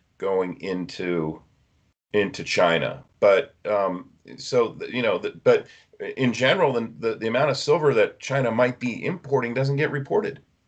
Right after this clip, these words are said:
And, and India, India's buying a lot of silver. They, they have been buying a lot of silver. They have the same type of solar program going on. And that takes a lot of silver if you're gonna solarize, you know, two countries with,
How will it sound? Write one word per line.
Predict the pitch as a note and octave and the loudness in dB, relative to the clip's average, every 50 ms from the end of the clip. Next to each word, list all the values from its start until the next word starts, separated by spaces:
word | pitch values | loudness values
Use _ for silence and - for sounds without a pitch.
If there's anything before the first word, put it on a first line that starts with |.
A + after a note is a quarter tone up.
| _ _ _ _ _ _ _ _ _ _ _ _ _ _ _ _ _ _ _ _ _ - | _ _ _ _ _ _ _ _ _ _ _ _ _ _ _ _ _ _ _ _ _ 2
And, | B2 B2 B2 B2 B2 A#2 | 4 6 6 4 2 2
and | - B2 A#2+ B2 | 2 2 2 4
India, | D3+ G3 A3 A3 E3 G2+ E2 C#2+ - | 2 2 2 2 2 2 0 -2 -2
India's | - C3 E3 G3+ G#3+ G3+ C#3 | -2 -2 -2 -2 -4 -2 0
buying | - C3+ A#2+ A2+ G#2+ | 2 2 2 2 2
a | G2+ | 2
lot | G2+ F#2+ F#2 D#2+ | 2 2 2 2
of | D2 - | 0 -4
silver. | - G2 F#2 E2+ D#2+ E2 E2 | -2 0 0 0 2 0 0
They, | F2 G2+ | 0 0
they | - - - - A2 G#2 G#2+ | 0 -2 -2 0 0 2 2
have | A#2+ B2+ D#3+ E3+ | 4 2 2 0
been | F#3+ D#3 B2 | 0 -2 -2
buying | A#2 A2 G#2 G2+ | 0 0 0 0
a | G2 | -2
lot | F#2+ F#2+ F#2+ | -2 -2 -2
of | F#2 | -4
silver. | - G2+ G2+ F#2+ A#2+ | -4 -6 -6 -2 0
They | C3 | 2
have | D3+ E3+ D3+ | 2 2 0
the | D3 | -4
same | C#3 - C#3+ C#3 C3 | -6 -4 -4 -4 -2
type | C3+ D3 A#2 - | -2 -4 -4 -4
of | G#2 - | -6 -10
solar | - A#2 C#3+ F3+ F3+ | -10 -8 -8 -8 -10
program | - - F2 E2+ E2 D#2+ D#2 D2+ D2+ D2+ | -8 -4 -4 -4 -4 -4 -4 -6 -6 -4
going | D#2+ E2 D#2+ D2 D2+ D2 | -4 -4 -4 -2 -4 -4
on. | C#2+ C#2 - G1+ - - _ _ - | -4 -6 -6 -8 -14 -18 _ _ 0
And | G#2+ | 2
that | C3+ F3 F3 - - - - - _ _ | 2 2 2 -2 -10 -20 -20 -20 _ _
takes | - G3 G3+ - | -10 -8 -6 0
a | D3+ | 4
lot | E3 E3+ D#3 | 4 4 4
of | C#3 | 4
silver | C3+ - C#3 F3+ G3 C#3+ F#2+ - - - | 2 2 2 2 2 0 -2 -4 -4 -10
if | - - | -12 -8
you're | - C3+ | -8 0
gonna | B2+ - C3+ A#2+ A2 - - - - - _ _ _ | 2 4 4 4 4 2 -4 -14 -20 -20 _ _ _
solarize, | - - C3 C#3 D#3 C#3+ B2 A2+ A2 G#2+ G#2 G2 G2 - - - _ _ _ _ _ _ | -6 0 2 4 4 6 4 6 6 6 6 4 2 -2 -10 -14 _ _ _ _ _ _
you | - A2 A2 | -8 -6 -4
know, | F#2+ F2+ | -4 -4
two | F2+ - - C3 | -6 -6 -8 -8
countries | - - B2 C#3 - - G#2 G2+ F#2 F#2 F2+ F2+ F2+ | -2 0 0 0 0 -2 -6 -4 -4 -6 -6 -8 -8
with, | F#2+ G2 F2+ - | -6 -8 -8 -8